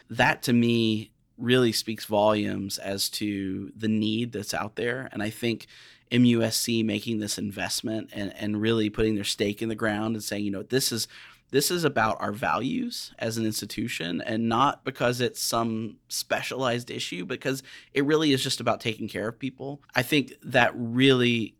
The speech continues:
speaks to the, to our community and, and says, "You know what,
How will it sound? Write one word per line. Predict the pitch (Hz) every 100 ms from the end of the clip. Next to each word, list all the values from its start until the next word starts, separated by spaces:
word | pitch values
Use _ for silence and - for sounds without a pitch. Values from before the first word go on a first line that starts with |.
| _ -
speaks | - 135 123
to | -
the, | 110
to | - -
our | 104
community | 104 110 107 104 104 104
and, | -
and | 107 104
says, | - 104
"You | 113
know | 117
what, | 107 101